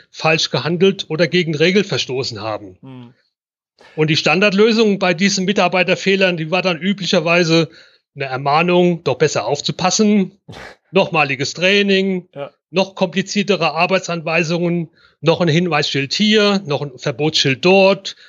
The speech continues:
Speaker 1: Belehrung der gesamten Mannschaft,
Speaker 2: Ja.
Speaker 1: doch besser aufzupassen.
Speaker 2: Ja,
Speaker 1: Ja.
Speaker 2: das
Speaker 1: Und das Ergebnis, nach kurzer Zeit passierte der gleiche Fehler oder ein ähnlicher Fehler wieder.
Speaker 2: Mhm.
Speaker 1: Durch denselben oder durch einen anderen Mitarbeiter.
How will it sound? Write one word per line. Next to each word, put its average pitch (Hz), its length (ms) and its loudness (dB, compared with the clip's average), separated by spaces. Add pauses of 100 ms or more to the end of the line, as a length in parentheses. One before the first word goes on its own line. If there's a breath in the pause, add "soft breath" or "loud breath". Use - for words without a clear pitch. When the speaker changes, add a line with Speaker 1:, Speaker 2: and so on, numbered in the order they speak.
(120)
Speaker 1:
Belehrung 175 440 2
der 156 120 -2
gesamten 147 420 -6
Mannschaft, 185 600 -2
Speaker 2:
Ja. 123 160 -20 (160)
Speaker 1:
doch 160 120 0
besser 170 320 -2
aufzupassen. 139 680 -6 (440)
Speaker 2:
Ja, 127 100 -12
Speaker 1:
Ja. 143 260 -2 (260)
Speaker 2:
das - 260 -14
Speaker 1:
Und 180 160 -2
das 185 140 4
Ergebnis, 196 800 0 (280)
nach 170 160 -2
kurzer 233 340 -2
Zeit 180 360 0
passierte 202 460 -2
der 175 140 -2
gleiche 180 340 0
Fehler 180 400 0
oder 180 160 -4
ein 175 80 -6
ähnlicher 185 400 0
Fehler 196 320 0
wieder. 175 380 0 (140)
Speaker 2:
Mhm. 127 200 -18
Speaker 1:
Durch 120 140 -2
denselben 190 800 2
oder 151 240 -4
durch 165 180 -4
einen 151 80 -6
anderen 202 280 2
Mitarbeiter. 196 600 2